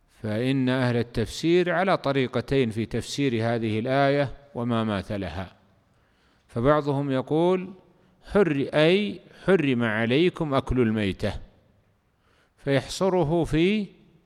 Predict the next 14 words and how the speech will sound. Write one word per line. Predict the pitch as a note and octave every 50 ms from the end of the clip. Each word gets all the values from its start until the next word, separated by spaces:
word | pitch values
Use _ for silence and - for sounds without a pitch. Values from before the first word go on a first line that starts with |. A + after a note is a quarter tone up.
| _ _ _ _ _ _ _ _ _ _ _ _ _ _ _ _
فيحصر | B2+ C3+ D3+ D#3+ - - - - E3+ D3
التحريم | C#3+ C3+ - - - C#3+ - - D3+ F#3 G3+ F#3 C#3
في | - B2+
الأكل، | A2 A2+ - G2+ - - G#2 F2+ E2 - _ _ _ _ _ _ _ _ _ _ _ _ _ _ _ _ _ _ _ _ _ _ _ _ _ _ _ _ _ _ _ -
وبعضهم | B2 A#2 C#3+ F#3 F3+ F3+ F3+ F#3 E3+ E3 E3+ E3+ D#3+
يقول | D#3 C#3+ - - F3 G3 G#3 G#3 G3 -
أقدر | - D3 C#3+ - - D#3 D3+ C#3+ B2 A2 G#2 A2 A2 G2+ F#2 - - - - - - - _ _ _ _ _ _ _ _ _ _ _ _ _ _ _ _ _ -
جميع | B2+ C3 B2+ C#3+ E3 F#3 G3 G3 G3 F#3 F3+ D#3+ C#3+ C3+
الأفعال | C3 B2 A#2 G#2+ - G#2+ G#2 A2 A2+ A#2 A#2 A#2 A#2 A#2 A#2 A#2 A2+ A#2 - - - _ _ _ _ _ _ _ _ _ _ _ _ _ _ _ _ _ _ _ _ _ _ _ _ _ _ _ _ _ _ _ _ _ _ _ _ _ _ _ _ _ _ _ _ _ _ _ _ _ - -
التي | C#3 D3 D3 C#3 C3+ - C#3+ C#3
لم | C#3+ D#3+ F3+ E3
يرد | D3+ C#3+ C#3 D3+ D3+ C3+
دليل | B2+ C#3 C3+ D3 F3 E3+ E3+ D#3 C#3
باستثنائها | B2 - - - A#2+ G#2 A2 G#2+ G#2 G2+ F2 F2+ E2+ - G2+ G2+ -